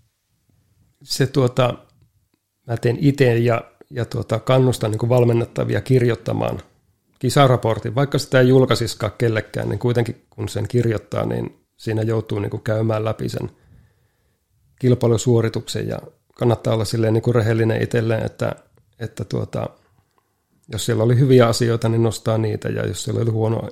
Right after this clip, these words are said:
huonoja asioita, niin pyrkii poimimaan ne ja korjaamaan, korjaamaan sitten seuraaviin ja niinku löytämään niihin sen ratkaisun. Mutta semmoinen kuitenkin, että, että niinku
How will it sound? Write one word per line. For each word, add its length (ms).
huonoja 320
asioita, 440
niin 360
pyrkii 340
poimimaan 500
ne 80
ja 140
korjaamaan, 560
korjaamaan 480
sitten 300
seuraaviin 600
ja 140
niinku 280
löytämään 420
niihin 260
sen 160
ratkaisun. 480
Mutta 280
semmoinen 360
kuitenkin, 380
että, 200
että 160
niinku 440